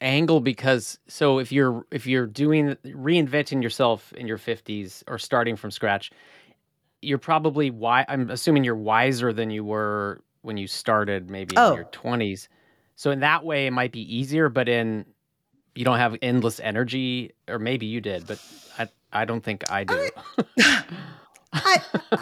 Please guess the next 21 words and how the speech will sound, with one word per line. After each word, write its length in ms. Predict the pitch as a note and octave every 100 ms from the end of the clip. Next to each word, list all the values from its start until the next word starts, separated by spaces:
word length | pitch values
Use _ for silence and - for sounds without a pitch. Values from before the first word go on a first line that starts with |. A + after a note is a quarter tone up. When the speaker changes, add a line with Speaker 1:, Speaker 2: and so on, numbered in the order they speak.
| -
Speaker 2:
I 300 | D#4+ F#4+ G4 -
never, 460 | B3+ C4 C#4 A#3 A3+ -
I've 120 | G#3
never 320 | A3 B3 A#3+
pulled 240 | - A3 F3
an 80 | D#3
all-nighter. 720 | D3+ C#3+ C3 B2 B2+ C#3+ D3 - -
I, 320 | F3+ G3+ G#3 -
I 140 | F#3+
can 380 | G#3 - E3+ D3 - _ _ _ _
hump 340 | - - D#3 -
it 100 | C#3
if 140 | B2+
I 80 | B2+
need 280 | C3+ C3+ C3
to, 280 | - B2+ B2 -
but 180 | C3+ - C3+
Speaker 1:
<laughs> 80 |
Speaker 2:
these 280 | E3+ D#3+ D3+
Speaker 1:
Okay. 100 | -
Speaker 2:
days 360 | D#3+ D3 D3